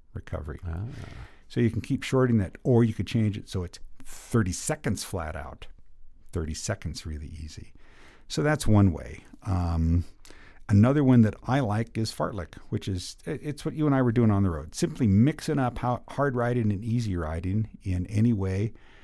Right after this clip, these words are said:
Speaker 1: that suits you, whatever works. One that a lot of people like is music. Uh, you put on music that's, you know, you got some fast songs, some slower songs, so forth and so on. You just pedal in time to the rhythm and keep going.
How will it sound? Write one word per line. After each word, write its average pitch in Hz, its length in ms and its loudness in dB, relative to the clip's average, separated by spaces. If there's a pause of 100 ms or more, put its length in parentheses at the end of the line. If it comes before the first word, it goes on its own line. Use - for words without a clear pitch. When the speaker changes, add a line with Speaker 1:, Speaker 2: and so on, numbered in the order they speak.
(280)
Speaker 1:
that - 120 -4
suits 196 300 -4
you, - 100 -8 (560)
whatever 127 300 -4
works. - 480 -10 (840)
One 120 220 4
that 110 100 4
a 98 60 0
lot 117 260 0
of 147 60 -8
people 131 320 -2
like 123 400 -4
is 110 320 -2
music. 110 560 -2 (200)
Uh, 87 200 -4
you 82 120 -6
put 120 200 0
on 98 120 2
music 127 540 2
that's, - 400 -10 (500)
you 117 80 0
know, 110 60 2
you 101 80 2
got 95 140 -8
some 113 140 0
fast 113 260 -2
songs, 104 360 2
some 85 120 -6
slower 117 260 2
songs, 101 460 0
so 101 100 -4
forth 92 280 -4
and 87 120 -4
so 185 160 0
on. 117 200 0 (340)
You 117 160 2
just 143 200 0
pedal 131 280 2
in 123 180 2
time 127 320 0
to 131 80 -2
the 127 100 -2
rhythm 123 360 -2 (480)
and 87 200 -4
keep - 280 -8
going. 85 400 -8